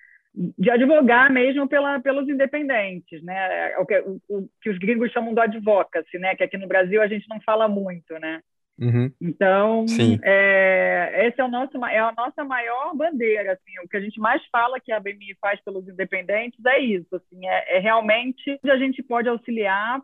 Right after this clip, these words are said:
Speaker 1: pra que, que as receitas sejam melhores, né, que, que o dia a dia seja melhor, que a gente possa brigar como categoria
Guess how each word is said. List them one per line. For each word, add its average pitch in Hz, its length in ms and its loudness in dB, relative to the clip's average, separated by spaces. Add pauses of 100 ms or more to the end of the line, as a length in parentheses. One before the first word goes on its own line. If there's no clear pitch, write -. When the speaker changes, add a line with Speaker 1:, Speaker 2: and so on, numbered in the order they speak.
Speaker 1:
pra 233 400 -4 (100)
que, 262 300 -10 (100)
que 247 100 -6
as 226 140 0
receitas 226 500 -2
sejam 196 280 -6
melhores, 196 760 2
né, 196 360 -8
que, 190 160 -12 (100)
que 190 420 -6 (280)
o 185 80 0
dia 214 220 4
a - 20 4
dia 202 360 2
seja 196 240 -2
melhor, 190 760 0
que - 40 -8
a 185 60 -6
gente 202 240 -12
possa 214 240 -2
brigar 196 340 2
como 196 220 -8
categoria 196 1040 -4